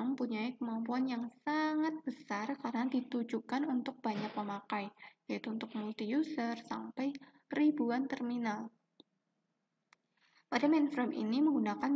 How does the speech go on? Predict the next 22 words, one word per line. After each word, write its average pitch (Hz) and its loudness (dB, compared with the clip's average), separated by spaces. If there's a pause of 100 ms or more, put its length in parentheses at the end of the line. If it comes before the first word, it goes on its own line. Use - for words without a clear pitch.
beberapa 220 0
program 226 0 (100)
atau 214 -8
software 247 -6
dalam 233 2 (400)
waktu 254 0
yang 226 -2
bersamaan 220 -4
atau 240 -8
kita 226 -6 (100)
sebut - -8
multitasking. 220 -6 (880)
Dan 247 2
terdiri 269 2
dari, 262 0
dari 226 4 (560)
satu 240 0
mesin 302 0
yang 254 4
dihubungkan 240 0
ke 311 0
banyak 214 -2